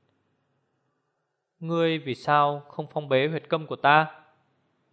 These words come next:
"Vì muốn để nàng học cách nghe người khác nói." "Ngươi đừng có nằm mộng, tiểu tử đáng chết!" Tiểu công chúa phẫn nộ chửi. Ầm, ầm, ầm, viễn cổ cự nhân từng bước tiến đến gần, toàn bộ cánh rừng rung sinh,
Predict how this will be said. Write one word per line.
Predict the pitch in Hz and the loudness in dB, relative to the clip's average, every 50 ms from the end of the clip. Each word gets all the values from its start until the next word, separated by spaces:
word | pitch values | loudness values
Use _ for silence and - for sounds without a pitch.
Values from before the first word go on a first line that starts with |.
| _ _ _ _ _ _ | _ _ _ _ _ _
"Vì | 123 117 123 120 117 117 117 113 | -10 -6 -4 -2 -2 -2 -2 -4
muốn | 117 123 143 | -4 -6 -4
để | 151 139 117 | -2 -2 -2
nàng | 117 113 113 113 110 | -2 -2 -4 -4 -4
học | 110 117 - - | -6 -6 -4 2
cách | - 151 - - 151 | 2 2 2 0 -6
nghe | 147 143 139 135 | -4 -4 -4 -4
người | 127 110 | -4 -10
khác | - - - 156 | -6 -4 -4 -2
nói." | 151 139 135 139 156 180 190 - - - _ _ _ _ _ _ _ _ _ _ _ _ _ _ _ _ _ _ _ _ - | 2 4 4 4 4 2 -2 -8 -18 -20 _ _ _ _ _ _ _ _ _ _ _ _ _ _ _ _ _ _ _ _ -8
"Ngươi | 151 156 151 | -2 -2 -2
đừng | 139 131 123 | -2 -2 -6
có | - 160 | -4 0
nằm | 165 151 139 131 | 0 0 4 6
mộng, | 135 143 143 - - - _ _ _ _ _ | 6 6 6 2 -16 -20 _ _ _ _ _
tiểu | - 135 117 - | -8 -8 -8 -8
tử | 127 113 | -8 -6
đáng | 110 117 127 - | -6 -6 -4 2
chết!" | - 202 208 208 208 - - _ _ _ _ _ _ _ _ _ | 4 4 4 4 0 -14 -20 _ _ _ _ _ _ _ _ _
Tiểu | - 123 110 - | -10 -10 -10 -10
công | - 123 | -16 -18
chúa | - - 131 127 131 | -10 -6 -4 -4 -4
phẫn | 131 - 160 156 | -4 -6 -8 -8
nộ | 156 143 127 | -8 -12 -12
chửi. | - - 139 123 107 - - _ _ _ _ _ _ _ _ _ _ _ _ _ _ _ _ _ _ | -10 -6 -6 -6 -6 -8 -14 _ _ _ _ _ _ _ _ _ _ _ _ _ _ _ _ _ _
Ầm, | - 131 127 113 110 - | -2 -2 -2 -2 -14 -6
ầm, | - 123 120 113 | -4 -4 -2 0
ầm, | 117 120 120 120 110 101 - _ _ _ _ _ _ _ - | 0 -2 -2 -2 -6 -18 -20 _ _ _ _ _ _ _ -10
viễn | 123 135 139 156 - - | -6 -6 -6 -6 -6 -4
cổ | 143 127 110 - - - | -4 -4 -4 -4 -10 -12
cự | 127 | -12
nhân | 131 135 139 143 143 139 135 131 - | -12 -8 -4 -6 -6 -6 -8 -12 -10
từng | 143 113 113 - - | -10 -10 -10 -10 -4
bước | 135 143 165 175 - - - _ _ _ _ _ _ _ - | 0 0 0 0 -2 -12 -20 _ _ _ _ _ _ _ -4
tiến | 135 127 127 | -4 -2 -2
đến | 127 123 131 135 | -2 -4 -2 0
gần, | 143 135 117 107 104 104 _ _ _ _ _ _ _ _ _ _ - | 0 0 -2 -2 -12 -20 _ _ _ _ _ _ _ _ _ _ -8
toàn | 120 113 107 110 | -8 -8 -8 -6
bộ | 113 113 - - - | -8 -8 -8 -10 -14
cánh | - 123 131 | -14 -14 -12
rừng | - - 139 117 110 - - | -6 -6 -6 -6 -6 -16 -20
rung | - - 151 143 135 | -16 -14 -14 -12 -6
sinh, | - 160 151 147 | -2 -2 -2 -2